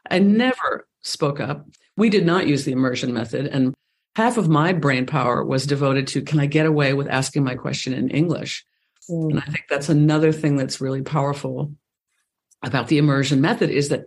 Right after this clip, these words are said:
Speaker 1: everybody's in the same boat. You come across the threshold of the room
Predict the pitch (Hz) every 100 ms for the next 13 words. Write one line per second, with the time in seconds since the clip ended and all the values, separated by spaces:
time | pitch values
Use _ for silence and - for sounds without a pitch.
0 | - 156 202 180 170 175 170 160 156 127
1 | 127 147 - _ _ - 127 - 175 190
2 | 196 165 160 - - - _ _ _ 170
3 | 165 170 160 196 151 147 143 143 147 139
4 | 233 165 147